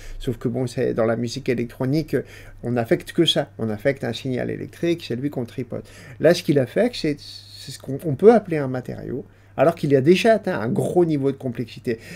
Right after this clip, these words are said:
Et c'est là, évidemment, où c'est une décision culturelle, parce que si tu fais de la musique, euh, de, de, de ce qu'on appelle le field recording, si tu fais de la musique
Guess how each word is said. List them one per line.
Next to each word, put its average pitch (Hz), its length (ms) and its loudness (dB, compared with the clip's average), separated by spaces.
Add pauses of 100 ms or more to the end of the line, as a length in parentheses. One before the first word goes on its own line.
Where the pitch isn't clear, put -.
(120)
Et 113 60 -2
c'est 147 140 6
là, 160 140 12
évidemment, 156 420 6
où 147 80 -2
c'est 139 140 -2
une 127 60 0
décision 123 420 -4
culturelle, 202 480 2
parce 143 180 -2
que 139 60 -4 (260)
si - 180 -6
tu 156 140 -4
fais 170 140 8
de 151 40 0
la 151 120 6
musique, 147 520 2
euh, 113 380 -2
de, 113 560 -2 (320)
de, 113 240 0
de 117 140 -2
ce - 80 -6
qu'on 127 120 -2
appelle 120 280 0
le 120 80 2
field 131 240 -2
recording, 170 580 4
si 131 160 -2
tu - 200 -10
fais 143 120 0
de 139 60 0
la 135 100 2
musique 135 380 2